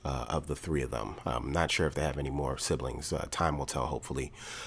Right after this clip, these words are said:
Uh, but we find out that she, she seems a bit flighty. Um, she'll take off and, you know, kinda stay away, but she'll pop up when she needs money or a place to stay. And, um,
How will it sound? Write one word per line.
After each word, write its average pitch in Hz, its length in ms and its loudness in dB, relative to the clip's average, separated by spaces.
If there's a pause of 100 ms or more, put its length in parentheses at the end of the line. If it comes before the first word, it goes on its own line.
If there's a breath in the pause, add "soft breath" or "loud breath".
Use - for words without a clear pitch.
(140)
Uh, 62 180 -2
but 71 120 -4
we 76 120 -2
find 87 360 8
out 78 300 8
that 73 260 2
she, 73 400 2 (320 loud breath)
she - 160 2
seems 135 440 10
a 123 40 10
bit 117 320 8 (140)
flighty. 90 680 8 (200 loud breath)
Um, 69 320 2
she'll 71 160 0
take 92 280 4
off 82 360 8
and, 76 280 2
you 78 120 2
know, 67 120 2
kinda 76 240 4
stay 85 200 6
away, 78 340 8
but 71 280 2 (380 loud breath)
she'll - 180 0
pop 80 280 6
up 78 220 4
when 80 160 2
she - 180 2
needs 78 240 2
money 78 340 4
or 69 100 2
a 67 40 -4
place 73 300 2
to 76 80 0
stay. 76 400 2 (440 loud breath)
And, 71 280 4
um, 69 360 2